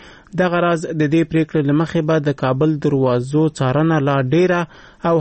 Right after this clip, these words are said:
هم به کابل ښار په ټولو سیمو کې ترانسپورتي تمځایونه وتړل شي. د افغانستان د عامه روغتیا وزارت د معلوماتو له مخې تر پرون چهارشنبې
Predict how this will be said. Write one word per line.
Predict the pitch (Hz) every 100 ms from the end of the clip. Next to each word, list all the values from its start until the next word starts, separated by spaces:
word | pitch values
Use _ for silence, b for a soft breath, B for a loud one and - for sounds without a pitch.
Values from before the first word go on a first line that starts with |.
| 151
هم | 180 175
به | 175 170 151
کابل | 143 175 160 -
ښار | 170 165 165 -
په | 139
ټولو | - 190 170
سیمو | 170 165 151
کې | 165 160 B B B -
ترانسپورتي | 143 131 - 147 135 185 180
تمځایونه | 156 135 135 147 180 151 117 113
وتړل | 123 131 127 127 120 -
شي. | 147 131 B B B -
د | 135
افغانستان | 127 131 123 139 135
د | 135
عامه | 131 135
روغتیا | 131 - 135 135
وزارت | 131 131 135
د | 131 135
معلوماتو | 131 131 139 135
له | 131 151
مخې | 156 170 -
تر | 143 139
پرون | 151 160 -
چهارشنبې | 175 180 180 165